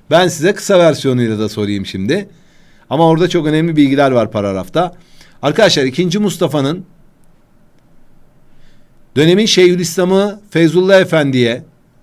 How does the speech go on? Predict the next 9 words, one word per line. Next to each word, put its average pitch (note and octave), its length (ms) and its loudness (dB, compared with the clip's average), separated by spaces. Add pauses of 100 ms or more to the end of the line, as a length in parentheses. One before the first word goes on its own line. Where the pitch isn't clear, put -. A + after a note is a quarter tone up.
(1040)
devlet F3 320 4
işlerini E3+ 420 0
bırakarak E3 560 0 (340)
devletin F3+ 460 2
de G3+ 100 2
sıkıntılı F3+ 460 -2
olduğu F3+ 360 4
bir D3+ 100 0
dönemde A#2+ 560 -2